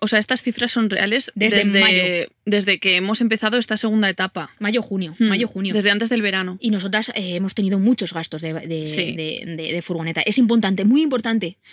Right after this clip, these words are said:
Speaker 2: que la gente que se quiera mudar a una furgo sepa que, eh, el
Speaker 1: Va a haber
Speaker 2: vehículo,
Speaker 1: imprevistos.
Speaker 2: el vehículo en el que viaja es su casa y también es su vehículo y que va a haber averías.
Speaker 1: Y se va a
Speaker 2: Entonces,
Speaker 1: estropear por dos.
Speaker 2: sí, es importante que cuando hagáis vuestros vuestros esquemas y os hagáis vuestros presupuestos,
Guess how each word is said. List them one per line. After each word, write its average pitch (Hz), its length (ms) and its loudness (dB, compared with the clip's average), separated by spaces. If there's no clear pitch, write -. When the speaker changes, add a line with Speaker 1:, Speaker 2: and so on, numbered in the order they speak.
Speaker 2:
que - 80 -6
la 185 100 0
gente 202 220 0
que 233 100 0
se 202 120 -4
quiera 196 200 -2
mudar 185 300 0
a 196 40 0
una 190 120 -2
furgo 190 240 -4
sepa 220 240 -4
que, - 240 -6
eh, 151 440 -6
el - 80 0
Speaker 1:
Va 196 60 2
a - 20 2
haber 190 100 4
Speaker 2:
vehículo, 254 320 4
Speaker 1:
imprevistos. - 440 -4
Speaker 2:
el 190 100 -2
vehículo 190 320 0
en 208 80 2
el 196 100 0
que 196 80 -4
viaja 233 340 0
es 185 80 -2
su 196 140 -4
casa 269 240 -2
y 269 60 -4
también 185 220 -2
es 180 60 -2
su 196 120 -4
vehículo 208 320 0
y 202 40 2
que 143 320 -10
va 165 220 -6
a 196 60 -2
haber 190 160 -2
averías. 156 460 -6
Speaker 1:
Y 165 100 -2
se 170 120 0
va 196 80 2
a - 20 4
Speaker 2:
Entonces, 180 40 -2
Speaker 1:
estropear 208 380 0
por 190 180 -6
dos. 170 380 -6
Speaker 2:
sí, - 160 0
es 208 100 2
importante 226 400 2
que 220 80 -2
cuando 190 240 0
hagáis 202 200 0
vuestros 202 760 -4
vuestros 180 280 -6
esquemas 247 500 -2
y 190 180 -4
os 175 120 -6
hagáis 185 240 -4
vuestros 185 580 -4
presupuestos, 196 640 -2